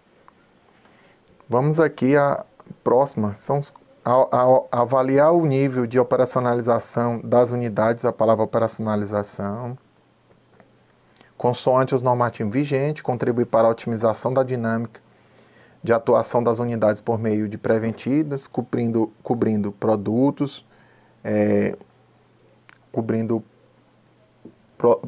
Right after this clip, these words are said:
pro-, produtos normativos vigentes, contribui pa-, para a dinam-, da, para a otimização da dinâmica de atuação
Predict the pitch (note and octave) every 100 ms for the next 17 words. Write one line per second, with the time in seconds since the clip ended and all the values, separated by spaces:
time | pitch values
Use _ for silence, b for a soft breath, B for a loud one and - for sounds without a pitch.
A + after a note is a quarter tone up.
0 | - - - - - - _ _ A2+ A2
1 | A2 C3+ E3 E3+ E3 - - A#2+ A2+ A2+
2 | - A#2 A#2 A2+ A#2+ C#3 D3 - A#2+ A#2
3 | A2+ A#2 B2 A2 _ _ _ A#2 A2+ A#2
4 | A2+ A#2 C3+ - A2+ A2+ A2 - _ b
5 | _ A#2+ B2 C#3+ B2+ C3+ - B2 B2 B2+
6 | B2 D3 D#3+ C3 B2 B2 A#2+ - B2+